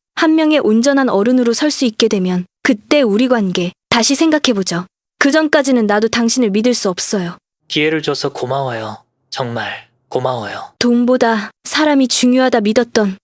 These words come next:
Speaker 1: 어리석었던 나. 이제는 안다. 사람의 품격과 진심마저도 결국은 돈에서 나온다는 것을. 이 길고 지독했던 싸움도 이제 끝이네.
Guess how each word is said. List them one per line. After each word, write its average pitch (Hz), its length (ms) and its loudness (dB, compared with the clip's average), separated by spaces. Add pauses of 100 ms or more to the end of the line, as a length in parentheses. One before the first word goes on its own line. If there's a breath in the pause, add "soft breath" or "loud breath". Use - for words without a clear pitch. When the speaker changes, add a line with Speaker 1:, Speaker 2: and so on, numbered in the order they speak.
Speaker 1:
어리석었던 214 760 0
나. 175 260 -2 (540)
이제는 285 480 2
안다. 202 520 0 (160)
사람의 330 500 2
품격과 311 640 0
진심마저도 247 920 2 (440)
결국은 247 560 2
돈에서 269 440 2
나온다는 226 540 2
것을. 190 400 -2 (560)
이 247 160 2
길고 247 460 0
지독했던 254 680 0
싸움도 240 460 0
이제 202 220 -2
끝이네. 226 720 -2